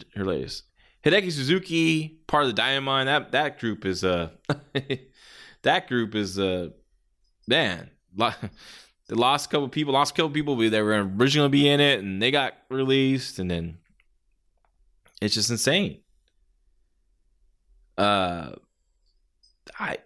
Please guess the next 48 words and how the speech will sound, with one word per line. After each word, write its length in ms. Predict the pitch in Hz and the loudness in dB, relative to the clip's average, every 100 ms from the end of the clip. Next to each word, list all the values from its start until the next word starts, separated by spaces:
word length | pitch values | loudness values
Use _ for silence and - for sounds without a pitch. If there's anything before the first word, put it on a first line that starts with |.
| _ | _
he 180 | 123 151 | 0 2
never 180 | 240 | 4
wrestled. 580 | 127 143 - 117 92 92 - - _ | 2 2 0 -2 -4 -8 -14 -20 _
He 160 | _ 127 | _ 2
was 80 | 147 | 2
a 60 | |
trainer 520 | 135 135 107 110 143 - - _ _ _ _ _ | 2 0 -2 -4 -8 -14 -20 _ _ _ _ _
in 160 | 120 113 | 2 2
N 100 | 101 | 2
X 180 | 92 | -2
T. 380 | - 87 90 107 _ _ - _ _ _ _ | -2 -2 -2 -6 _ _ -20 _ _ _ _
Just 180 | - 139 | -4 -2
came 200 | - 147 | 0 2
out 160 | 139 131 | 2 2
as, 160 | 113 | 0
like, 140 | 110 - | -4 -12
the 60 | |
coach, 560 | - 123 104 117 - - | -4 2 2 2 -4 -2
right? 420 | 98 95 104 - - _ _ - | 2 4 2 -2 -12 _ _ -6
And 240 | 101 110 | -2 2
they 80 | 117 | 4
never 340 | 127 165 180 160 | 4 4 4 4
really 340 | 127 135 151 | 4 4 2
did 260 | 135 117 123 | 4 4 4
anything 380 | 127 120 117 | 2 2 0
with 220 | 120 160 151 | 2 0 2
him. 160 | 120 | 2
I 140 | 131 247 | 2 2
was 140 | 220 | 0
like, 200 | 131 - | -2 0
I 120 | 123 | 0
was 140 | 214 220 | 2 0
hoping 260 | 135 117 | -2 0
he 120 | 113 | 0
would 80 | 117 | 2
ever 140 | 107 104 | 2 0
get, 220 | 107 - | -4 -2
he 60 | |
would 140 | 113 104 | -2 -2
get 120 | 110 | -2
in 60 | 92 | -2
a 40 | |
match 280 | 95 92 - | -2 -2 -2
'cause 220 | 98 92 | -4 -2
he's, 240 | 123 123 - | -4 -6 -6
he's 220 | 156 - | -8 0
really 180 | 143 127 | 2 4
good. 440 | 113 107 107 - | 4 4 2 -2